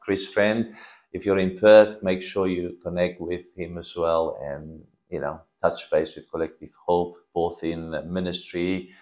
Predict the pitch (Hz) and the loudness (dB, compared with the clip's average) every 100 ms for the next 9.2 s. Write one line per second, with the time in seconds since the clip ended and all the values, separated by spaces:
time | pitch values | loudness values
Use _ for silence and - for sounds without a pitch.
0 | - _ - 87 85 82 82 85 82 87 | -20 _ -12 -6 -4 0 0 -2 -2 0
1 | 87 85 - 82 80 - 87 80 82 80 | 0 -2 -6 -6 -6 -8 -8 -2 -2 -2
2 | - 78 76 80 - 85 82 82 - - | -10 -14 -4 -4 -2 0 2 2 -4 -18
3 | _ _ _ 92 90 87 - 87 85 - | _ _ _ -4 -2 -2 -4 -2 -2 -4
4 | - 90 82 - - 78 64 - - - | -8 -10 -10 -12 -10 -6 -8 -10 -16 -12
5 | 80 73 65 - _ _ _ _ _ _ | 0 2 2 -2 _ _ _ _ _ _
6 | _ - 95 92 92 95 92 92 - 90 | _ 0 2 2 4 8 8 8 4 0
7 | 95 - 113 - 123 113 110 101 95 - | -6 -2 -2 2 4 6 6 2 -4 -2
8 | 117 - - 104 110 120 120 120 123 139 | 0 0 4 8 8 6 2 0 4 4
9 | 127 - | 2 -6